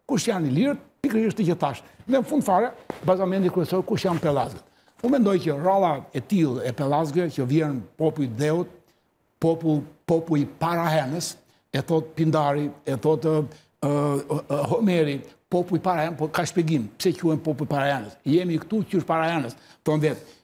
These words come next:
Për shembull, Hesiodi, ndaj dhe pellazgët mbureshin se ishin autokton, edhe më të vjetër, edhe më të vjetër,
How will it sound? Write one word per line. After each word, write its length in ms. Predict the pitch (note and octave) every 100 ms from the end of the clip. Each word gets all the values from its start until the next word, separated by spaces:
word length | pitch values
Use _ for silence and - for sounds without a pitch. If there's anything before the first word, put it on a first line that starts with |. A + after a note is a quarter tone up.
| -
Për 120 | D3
shembull, 260 | F3 D3 G#2 - _ -
Hesiodi, 460 | D#3 - G3+ D3 B2 -
ndaj 380 | G3 A#3 G#3 A#3+
dhe 80 | A#3+
pellazgët 600 | A#3+ G3+ G3+ F3+ D#3+ D#3+ C#3
mbureshin 480 | F#3 F3+ E3 E3 D#3+ - -
se 160 | - D#3
ishin 240 | F3 E3 -
autokton, 560 | D#3 D#3 D#3 F3 D3 A2 -
edhe 440 | D#3+ F3+ F#3 F3+ E3+
më 80 | E3
të 60 | E3
vjetër, 360 | D#3+ E3 D#3 C#3+ - - A#2+
edhe 320 | F3 F#3 F3
më 140 | E3+
të 80 | D#3+ D#3
vjetër, 320 | E3+ D#3